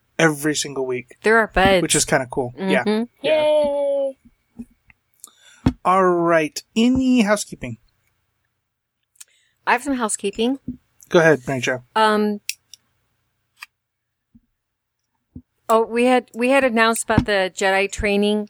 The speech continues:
Speaker 2: was gonna be changing at the Disneyland, at the Disneyland park, and
Speaker 1: Right.
Speaker 2: that's already started, where now you pre-register to, to participate in the show. So
Speaker 1: Okay.
Speaker 2: what you do is
Speaker 1: Well, and it's the new show too, right?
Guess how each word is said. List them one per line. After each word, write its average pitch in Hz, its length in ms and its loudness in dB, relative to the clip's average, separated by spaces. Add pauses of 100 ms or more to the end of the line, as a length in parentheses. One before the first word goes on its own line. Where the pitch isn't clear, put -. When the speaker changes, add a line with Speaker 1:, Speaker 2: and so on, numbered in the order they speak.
(160)
Speaker 2:
was 190 260 0
gonna 196 220 0
be 196 140 -4
changing 196 480 0
at 180 80 0
the 180 100 -6
Disneyland, 185 720 2
at 180 100 -4
the 190 80 -6
Disneyland 220 400 -2
park, 170 360 -2 (460)
and 208 200 2
Speaker 1:
Right. 214 80 2
Speaker 2:
that's 220 160 -2
already 214 240 0
started, 202 400 -2
where 185 160 -8
now 185 160 0
you 190 200 -6
pre-register 185 1080 -2 (540)
to, 170 680 0 (640)
to 196 100 -8
participate 202 520 0
in 180 100 0
the 165 80 -2
show. 160 440 -2 (680)
So - 260 0
Speaker 1:
Okay. 190 600 -2 (200)
Speaker 2:
what 214 340 0
you 220 80 -4
do 220 300 -2
is 202 220 0
Speaker 1:
Well, 170 80 4
and 170 100 2
it's 165 160 -2
the 160 80 -2
new 165 160 2
show 175 300 2
too, 165 240 -4
right? 135 280 -6